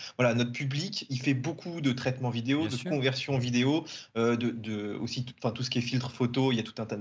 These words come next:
Speaker 1: tas d'effets, de flou, de, voilà, qui sont, entre guillemets, euh, euh, accélérés avec le hardware, donc ils font des choix. Par contre, euh, ils t'ont pas mis une carte, euh, son de malade.
Speaker 2: Ouais.
Speaker 1: Enfin, il y a, il y a
Speaker 2: Ça va
Speaker 1: plein de
Speaker 2: correspondre aux
Speaker 1: domaines
Speaker 2: besoins
Speaker 1: qui
Speaker 2: de,
Speaker 1: sont
Speaker 2: ouais.
Speaker 1: laissés au bord de la route aussi, hein. Faut,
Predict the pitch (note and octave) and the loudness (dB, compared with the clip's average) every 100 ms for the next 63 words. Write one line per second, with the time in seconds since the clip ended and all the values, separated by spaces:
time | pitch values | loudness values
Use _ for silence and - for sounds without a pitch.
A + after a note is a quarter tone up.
0 | G2+ - A2 A2 A2 C#3+ C#3 C3 G#2+ - | -6 -2 0 0 2 4 4 2 -2 -8
1 | - A#2+ A#2+ A2 G2+ - G#2 G#2+ - A2+ | -4 -2 0 0 -4 -4 0 0 0 -4
2 | G#2+ B2 B2+ C3 C3+ B2+ B2+ C3 C3+ A2+ | -2 0 0 0 2 4 4 4 4 4
3 | G#2 - - - - G#2 G2+ F2 - - | 0 -8 -12 -12 -6 -4 -4 -8 -10 -10
4 | - - - A#2+ B2 C3+ C3 C3 C3 A2+ | -8 -8 -2 0 4 4 6 4 2 0
5 | G#2+ A2+ A2 A2+ G#3+ D3 - E3+ F3+ - | 0 0 2 2 0 0 -4 -4 -2 -2
6 | - A2 - - - B2+ G3 G#3 - - | 0 -2 -2 -16 -2 2 2 0 -4 -2
7 | A#2 A2 - C#3 B2+ C3+ D3 D#3+ C3 A#2+ | -2 -2 -2 0 2 2 2 0 0 -2
8 | A2+ - A2+ A2 A2 - D#3+ D#3+ C#3 A#2+ | -2 -6 -4 -2 -4 -4 -2 -2 2 4
9 | E3+ D#3 D3 D3+ D3+ - A#2+ A2+ C3+ - | 6 4 4 0 -6 -10 2 2 2 -4
10 | _ G3 C3+ G2+ D#3 D3+ C#3 - D#3 G3+ | _ -4 2 4 4 4 2 4 4 4
11 | F3+ E3 F#3 E3+ D3+ C#3 C3+ D3+ C#3+ F3 | 4 4 2 2 0 0 0 0 2 2
12 | E3 C#3+ C3+ C#3 A3 A#3 C4 B3+ B3+ F#3+ | 2 4 2 2 0 -2 -6 -4 0 0
13 | F3 | -2